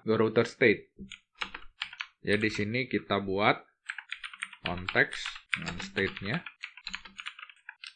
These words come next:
Di sini kita return login page. Seperti ini. Ini hapus aja ya.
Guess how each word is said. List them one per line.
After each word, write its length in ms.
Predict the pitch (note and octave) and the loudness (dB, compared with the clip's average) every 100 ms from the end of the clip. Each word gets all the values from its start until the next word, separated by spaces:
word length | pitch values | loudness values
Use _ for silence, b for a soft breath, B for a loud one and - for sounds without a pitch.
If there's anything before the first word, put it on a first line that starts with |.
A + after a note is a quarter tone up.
| - - - | -14 -12 -10
Di 80 | F#2 | -6
sini 320 | - G2 A2+ | -4 -2 -2
kita 400 | B2 G#2 - G#2 | 0 0 2 4
return 640 | G#2 G2+ - A2+ B2 C3 C#3 - - - - - - - F#3+ F#3 - - _ - G3 - - G3+ - - - - - - - - - - _ G2 | 6 4 2 2 2 0 -6 -10 -14 -16 -14 -12 -10 -10 -10 -14 -16 -16 _ -10 -8 -14 -14 -16 -12 -14 -14 -14 -14 -14 -16 -16 -18 -20 _ -2
login 320 | G2+ G2+ G2+ | 0 0 2
page. 480 | - F#2 - - _ - - - - - _ - - - - - - | 2 2 -2 -14 _ -20 -14 -14 -14 -20 _ -14 -14 -16 -14 -14 -10
Seperti 400 | G2 F#2 G#2+ G2+ | -6 -2 0 0
ini. 180 | A2+ F#3 G#3+ _ _ _ _ _ _ _ _ _ _ _ _ _ _ _ _ _ _ _ _ _ _ _ _ _ _ _ - G#2 | -2 -4 -6 _ _ _ _ _ _ _ _ _ _ _ _ _ _ _ _ _ _ _ _ _ _ _ _ _ _ _ -8 -4
Ini 160 | G#2 | -2
hapus 320 | G2 - - | -2 -2 -4
aja 160 | F#2+ G#2 | -2 2
ya. 160 | F#2 | 2